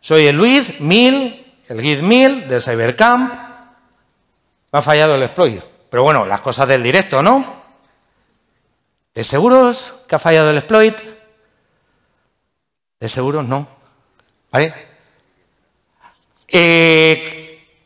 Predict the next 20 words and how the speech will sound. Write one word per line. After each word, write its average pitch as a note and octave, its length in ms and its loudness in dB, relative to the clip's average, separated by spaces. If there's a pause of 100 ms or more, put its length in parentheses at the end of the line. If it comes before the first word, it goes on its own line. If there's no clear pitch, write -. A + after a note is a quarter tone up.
(340)
en D#3+ 220 0
nosotros, G#3+ 560 2 (160)
cuando D3 400 2
yo A3 200 2
entro A#3 420 4
en F#3+ 100 2
el C4 120 2
sistema, F3 920 0 (480)
mantengo F#3 1000 0
el A#2+ 240 -4
uiz, C3+ 540 -4 (120)
mantengo B2 520 -6
el C3 100 -4
uiz F#3 360 -4
original D#3+ 640 -2
con G#3 160 -2
el A3+ 160 -6
que A#3+ 80 -4
he - 20 0
entrado. G#3 560 0